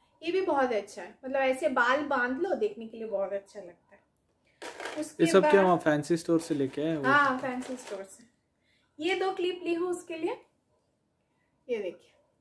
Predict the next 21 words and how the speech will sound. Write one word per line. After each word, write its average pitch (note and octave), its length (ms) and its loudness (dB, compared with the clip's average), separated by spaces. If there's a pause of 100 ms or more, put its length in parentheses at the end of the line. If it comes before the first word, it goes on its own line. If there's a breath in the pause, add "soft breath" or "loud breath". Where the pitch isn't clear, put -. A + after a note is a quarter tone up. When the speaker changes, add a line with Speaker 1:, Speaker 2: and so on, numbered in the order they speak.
(1800)
Speaker 1:
ये A#4 120 2
भी A#4 160 2
मैंने A4 160 2
और F#4+ 180 6
एक G4 120 -2 (100)
पेयर E4+ 200 4
ली F4+ 120 6
हुई F4 180 4
है, E4+ 60 6
अभी D#4+ 160 2
और D#4 160 6
एक E4+ 180 0
पेयर D#4 180 4
कहाँ D#4 320 -2
उसने D#4 280 -4
डाला C4 280 0
है C4 80 -2
पता B3+ 260 -4
नहीं। E4 180 -6
ये A#3 160 -4
देखिए, G3+ 400 -14